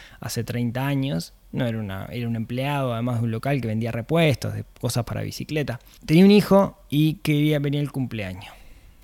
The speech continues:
Y entonces había encontrado, en aquel entonces, por no sé dónde, había encontrado una estación de servicio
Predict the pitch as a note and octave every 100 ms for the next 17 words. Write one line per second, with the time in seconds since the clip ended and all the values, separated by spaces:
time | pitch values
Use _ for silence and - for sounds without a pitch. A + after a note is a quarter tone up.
0 | - - D3+ E3+ E3+ F#3+ F#3 F3 D3+ D#3+
1 | E3+ D3+ C3 B2 C3 D#3 D3 C3+ B2+ B2+
2 | C#3+ C3 B2 C#3+ C3+ C3 B2+ - - -
3 | - - A#2+ A#2+ A#2+ C#3 D#3 D#3+ D3 C#3+
4 | - - - - D#3 F3+ E3+ D3 C#3+ C3+
5 | D3+ D#3 D3+ A#2+ D#3 D3 - A2+ - A#2+
6 | - D3 D#3 D3 - A#2 A#2+ D3+ F3+ D3
7 | - A#2 B2 C3+